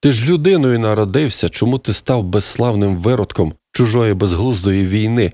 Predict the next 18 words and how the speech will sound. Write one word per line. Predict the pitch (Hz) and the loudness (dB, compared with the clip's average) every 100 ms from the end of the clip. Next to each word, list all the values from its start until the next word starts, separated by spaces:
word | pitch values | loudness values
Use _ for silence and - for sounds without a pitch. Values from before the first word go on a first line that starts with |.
| _ - | _ -2
проти | 117 - 107 | 0 2 0
віртуальних | 107 104 - 123 - 123 113 104 - | 2 0 0 0 0 0 0 -2 0
ворогів? | 110 107 98 92 - - _ _ _ _ _ _ _ _ _ _ - | 0 2 0 -4 -8 -20 _ _ _ _ _ _ _ _ _ _ -2
І | |
коли | 127 160 165 | 2 4 4
ви | 151 | 2
мені | 147 143 | 2 0
пишете | 123 147 - 110 110 | 0 -2 0 0 0
в | 92 | 0
особисті: | 90 107 110 101 - 92 - _ _ _ - | -2 -2 0 -2 -2 -4 -4 _ _ _ -4
"Нічого, | 190 - 147 156 175 135 107 101 | -2 0 0 2 2 0 -2 -2
ми | 139 | -2
сламаємо, | 131 143 147 156 165 135 117 | 0 0 2 2 0 0 -2
а | 120 | -4
потім | 120 147 135 | -2 0 0
отстроїмо | 117 - - - 147 151 127 107 | -2 -4 -8 -2 0 2 -2 -2
лучше, | 170 190 - - 113 - | -2 -2 -4 0 -2 -4
красивей, | - 123 - 131 147 175 131 101 | -6 -4 -2 0 2 0 -2 -8